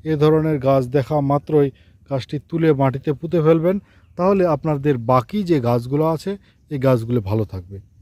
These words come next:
কৃষি বিষয়ক প্রয়োজনীয় তথ্য জানার জন্য চ্যানেলটি সাবস্ক্রাইব করতে ভুলবেন না।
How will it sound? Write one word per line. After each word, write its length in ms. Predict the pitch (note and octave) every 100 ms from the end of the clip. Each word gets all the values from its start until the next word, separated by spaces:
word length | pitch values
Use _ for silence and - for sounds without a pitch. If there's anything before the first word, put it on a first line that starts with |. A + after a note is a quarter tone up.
| - _ _ _ _ _ _ _ _ _ _ _ _ _ _ _ _ _ _ - - - - - - -
কৃষি 440 | - G#3 - A#3+ A3
বিষয়ক 440 | F#3+ - F3+ E3+ -
প্রয়োজনীয় 460 | F3 F3+ F3 F3 D#3+
তথ্য 440 | - D#3 - E3
জানার 360 | C3 C3+ D#3+ D3+
জন্য 380 | C#3 B2+ B2+ - - - -
চ্যানেলটি 420 | D3+ D3+ C#3+ C3+
সাবস্ক্রাইব 460 | B2 C#3 - D#3+ D3+
করতে 260 | - D3+ E3+
ভুলবেন 380 | D3+ E3 E3 F3
না। 140 | G3+